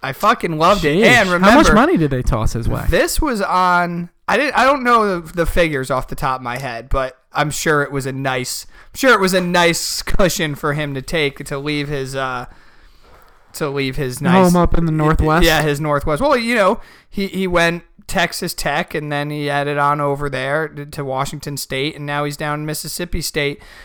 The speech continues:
Speaker 1: And don't forget, everybody, that Ole Miss hired Lane Kiffin. So, the Egg Bowl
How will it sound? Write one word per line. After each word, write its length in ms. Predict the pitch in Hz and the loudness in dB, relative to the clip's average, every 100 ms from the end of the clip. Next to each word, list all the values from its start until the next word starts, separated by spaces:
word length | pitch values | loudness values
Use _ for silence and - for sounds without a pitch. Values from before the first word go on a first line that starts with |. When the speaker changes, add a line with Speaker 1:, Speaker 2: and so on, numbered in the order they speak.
| - - | -14 -4
Speaker 1:
And 160 | 180 165 | -2 2
don't 200 | 240 - | 2 2
forget, 540 | 285 196 254 147 - - | -2 0 0 0 -4 -4
everybody, 580 | 147 151 147 139 139 139 | -2 -2 -2 -2 -2 -2
that 220 | 139 127 | -2 0
Ole 220 | 160 214 | 4 4
Miss 320 | 214 202 185 | 4 2 0
hired 400 | - 180 165 156 | 0 2 2 2
Lane 380 | 156 156 151 147 | 0 -2 -2 -6
Kiffin. 480 | - 208 175 - - - _ _ _ _ _ _ _ _ | -6 -4 -2 -4 -6 -16 _ _ _ _ _ _ _ _
So, 680 | - 185 175 156 151 147 - - _ _ _ _ _ _ _ _ | -2 4 6 6 6 2 -2 -16 _ _ _ _ _ _ _ _
the 220 | 165 170 | -4 -2
Egg 340 | 170 202 196 170 | 4 4 4 2
Bowl 540 | 156 139 127 127 - | 4 4 2 0 -6